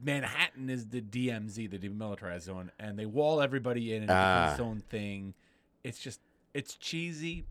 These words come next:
Speaker 1: It was fun to watch, but
Speaker 2: Yeah, it's a good. It's, it's only four episodes, right? So you can get through it. And you're
Speaker 1: Four,
Speaker 2: like,
Speaker 1: yeah, four one-hour episodes.
Speaker 2: Okay.
Speaker 1: I mean, I'll watch anything Rosario Dawson's in.
Speaker 2: Yeah,
Speaker 1: Of
Speaker 2: she's
Speaker 1: course.
Speaker 2: great. She's awesome.
Speaker 1: She's amazing at anything she does. So.
Speaker 2: Mm-hmm.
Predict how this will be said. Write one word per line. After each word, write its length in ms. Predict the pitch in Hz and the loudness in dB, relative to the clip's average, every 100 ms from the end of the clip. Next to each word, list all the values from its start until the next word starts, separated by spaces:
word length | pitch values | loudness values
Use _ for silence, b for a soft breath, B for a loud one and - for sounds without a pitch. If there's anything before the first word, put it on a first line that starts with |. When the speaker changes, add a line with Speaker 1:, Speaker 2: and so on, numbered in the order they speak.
| - | -10
Speaker 1:
It 40 | |
was 180 | 131 - - | -12 -12 -8
fun 160 | 143 | -6
to 80 | 113 | -4
watch, 420 | 90 87 95 - - | -4 -4 -6 -8 -12
but 160 | 95 180 | -6 -2
Speaker 2:
Yeah, 60 | 185 | -2
it's 160 | - | -2
a 60 | 135 | 6
good. 180 | 160 143 | 8 8
It's, 200 | 131 131 | 6 4
it's 380 | 135 131 123 120 | 4 6 6 8
only 180 | 120 110 | 8 8
four 280 | - 107 95 | 8 8 8
episodes, 400 | 85 - 65 69 | 4 -4 -4 -2
right? 180 | 71 | -4
So 80 | - | -4
you 80 | 78 | -6
can 80 | 73 | -2
get 160 | 76 | -4
through 200 | - 73 | 0 2
it. 80 | 71 | 2
And 80 | 62 | 0
you're 80 | 71 | -4
Speaker 1:
Four, 80 | 69 | -2
Speaker 2:
like, 140 | 69 | -4
Speaker 1:
yeah, 160 | 135 110 | -2 -4
four 260 | - 143 127 | -2 -2 -2
one-hour 460 | 101 110 110 104 82 | -4 -6 -4 -4 -6
episodes. 500 | 90 80 - 82 - - | -8 -14 -16 -18 -6 0
Speaker 2:
Okay. 240 | 190 170 | 4 6
Speaker 1:
I 40 | 92 | 6
mean, 80 | 190 | 4
I'll 160 | 254 | 2
watch 240 | 123 104 113 | 0 -2 -4
anything 340 | 110 - 87 | -6 -6 -8
Rosario 400 | 90 90 87 85 | -8 -8 -10 -10
Dawson's 500 | 85 87 - 90 85 | -12 -12 -14 -18 -18
in. 100 | - - - | -20 -20 -8
Speaker 2:
Yeah, 200 | - - | -4 -4
Speaker 1:
Of 40 | |
Speaker 2:
she's 220 | - 135 - | -2 -4 -2
Speaker 1:
course. 100 | 65 | -4
Speaker 2:
great. 140 | 60 - - | -4 -4 -8
She's 220 | - - | -10 -8
awesome. 320 | - - - | -10 -10 -10
Speaker 1:
She's 100 | 120 | -8
amazing 380 | 107 107 110 101 | -6 -4 -4 -4
at 100 | 98 | -6
anything 340 | 98 104 107 95 | -6 -8 -8 -10
she 160 | 95 | -10
does. 280 | 87 85 85 - | -12 -12 -14 -2
So. 40 | |
Speaker 2:
Mm-hmm. 380 | 92 92 92 92 | 0 2 2 0